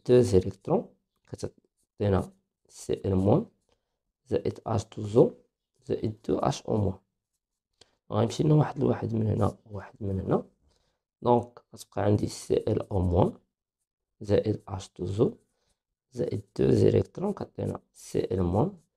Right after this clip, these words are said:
زائد دو اش او موان. داكوغ، هذا هو الميليو.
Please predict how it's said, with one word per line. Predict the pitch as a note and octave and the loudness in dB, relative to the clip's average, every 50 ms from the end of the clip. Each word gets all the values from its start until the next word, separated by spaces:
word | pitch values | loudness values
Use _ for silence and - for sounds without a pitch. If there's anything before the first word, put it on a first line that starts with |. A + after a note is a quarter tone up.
| _ _ _ _ _ _ _ _ _ | _ _ _ _ _ _ _ _ _
زائد | A#2+ A#2 A2+ - - G#2+ - _ _ D3 | -6 -4 -4 -4 -4 -8 -10 _ _ 0
دو | D3+ D3 | 0 0
اش | - - A2+ - - | 0 -2 -6 -6 -8
او | - - G#2+ | -8 -4 -2
موان. | G2 F#2 F#2 - _ _ _ _ _ _ _ _ _ _ _ _ _ _ _ _ _ _ _ _ _ _ _ _ _ _ _ _ _ _ _ _ _ _ _ _ _ _ _ _ _ _ _ _ _ _ _ _ _ _ _ _ _ _ _ _ _ _ _ | -2 -2 -2 -6 _ _ _ _ _ _ _ _ _ _ _ _ _ _ _ _ _ _ _ _ _ _ _ _ _ _ _ _ _ _ _ _ _ _ _ _ _ _ _ _ _ _ _ _ _ _ _ _ _ _ _ _ _ _ _ _ _ _ _
داكوغ، | _ _ - F#3+ F#3+ - - _ _ _ _ _ _ _ _ _ _ _ | _ _ -2 -2 -2 -4 -10 _ _ _ _ _ _ _ _ _ _ _
هذا | - F2+ F#2+ G#2+ | -4 2 6 6
هو | G#2+ G#2 A2+ - - - - - - | 8 10 10 8 8 6 2 -2 -2
الميليو. | G#2+ G#2 G2+ F#2+ - - - | 0 4 4 4 2 0 -8